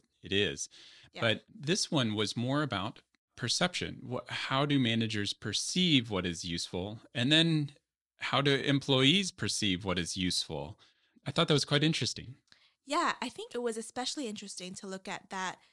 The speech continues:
Speaker 2: difference in perception, as you said, between managers and employees.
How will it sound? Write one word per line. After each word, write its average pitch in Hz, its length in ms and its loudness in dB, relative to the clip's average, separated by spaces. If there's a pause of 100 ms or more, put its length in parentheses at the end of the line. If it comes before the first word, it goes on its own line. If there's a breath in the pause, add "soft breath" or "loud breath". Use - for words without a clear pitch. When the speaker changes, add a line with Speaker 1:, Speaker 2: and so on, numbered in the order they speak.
(240 soft breath)
Speaker 2:
difference 214 380 -6
in 196 80 -10
perception, 180 720 -10
as 175 160 -14
you 185 80 -16
said, 175 340 -10 (140)
between 208 760 -8
managers 180 760 -10
and 180 260 -8
employees. 170 800 -12